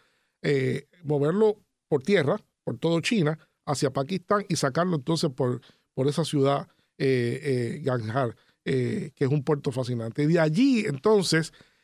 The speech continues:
se establece el segundo fundamento de la ruta de, de la seda, que es la ruta de la seda marítima, marítima, que, que esa es la parte importante. Ese es el núcleo importante en ese puerto, conjuntamente con otros,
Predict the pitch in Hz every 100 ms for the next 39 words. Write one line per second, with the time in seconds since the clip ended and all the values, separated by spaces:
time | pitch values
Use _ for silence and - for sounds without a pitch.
0 | _ - 170 160 180 170 254 262 214 190
1 | - 185 160 - 160 185 302 240 - 180
2 | 160 180 190 185 156 147 151 170 175 165
3 | 156 156 156 175 202 151 139 - _ _
4 | - 160 190 165 180 185 170 151 170 196
5 | - - _ _ _ _ _ 147 143 226
6 | 196 127 107 - _ _ _ _ - 135
7 | 185 165 - - - 143 147 - 156 185
8 | 170 170 156 160 151 151 151 139 151 220
9 | 196 170 214 208 180 170 156 190 175 156
10 | 139 - _ _ 165 156 170 175 135 180
11 | 147 151 143 - _ _ 151 147 170 180
12 | 175 185 147 135 151